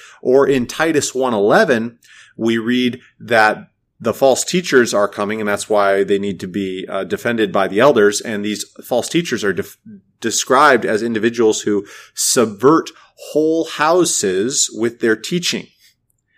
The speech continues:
So when we read these examples, uh, John four fifty-three, Acts ten two, Titus one eleven, to name a few, where this household formula is used, if you were to ask the question,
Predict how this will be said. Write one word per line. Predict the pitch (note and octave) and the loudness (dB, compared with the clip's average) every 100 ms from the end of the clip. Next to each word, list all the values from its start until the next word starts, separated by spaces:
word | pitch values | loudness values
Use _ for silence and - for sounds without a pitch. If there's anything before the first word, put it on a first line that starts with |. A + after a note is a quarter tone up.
| _ _ _ | _ _ _
So | - E3+ D3+ | 2 6 6
when | C3+ D3 | 4 0
we | C#3 B2+ | 0 -2
read | B2 F#3 F3 | 0 0 0
these | D#3+ B2+ | 0 0
examples, | G#2 F#2 A2 B2+ D3 G2 D2 F2+ - - _ _ | -2 -2 0 0 0 -4 -4 -8 -10 -10 _ _
uh, | - G#2 G2 F#2+ F#2+ F#2+ - _ | 0 2 4 4 2 -2 -8 _
John | - G#2 G#2+ | -6 -4 -4
four | A2 A#2+ A2 | -4 -2 0
fifty-three, | A#2 - G2 B2+ C3 B2+ | -2 -6 -12 -6 -4 -2
Acts | C3 G2+ G2 - | 0 -2 -4 -8
ten | - G#2+ G2 | -8 -6 -6
two, | - A#2 | -4 -4
Titus | A2+ A2 G2+ G2+ | -2 -2 -2 -2
one | G#2+ G2 | -6 -2
eleven, | G2+ G#2+ | 0 -2
to | - | -6
name | G2+ G2+ | -6 -6
a | F#2 | -6
few, | - C#3+ A2 G#2+ - _ | -4 0 0 0 -10 _
where | - A#2 A2 | 0 6 6
this | G#2+ G#2+ - - _ _ | 4 0 -2 -8 _ _
household | - - C3+ C#3 C#3+ B2 - | -8 0 2 2 0 0 -2
formula | B2 B2+ C3 G#2+ G2 | -4 0 2 2 2
is | G2+ F#2 | -2 -4
used, | C3+ E3 F#2 F#2 - - - - | -2 0 0 -4 -10 -16 -12 -4
if | A2+ | -2
you | C#3+ D3+ C#3 C3+ - _ | -2 -4 -4 -6 -8 _
were | - B2+ E3 | -4 2 4
to | E3+ - A#2+ | 2 -2 2
ask | C#3+ D#3 - - | 2 2 -2 -4
the | A2+ | -6
question, | - C#3+ D3 - G#2+ F#2 | 0 0 0 -4 -6 -6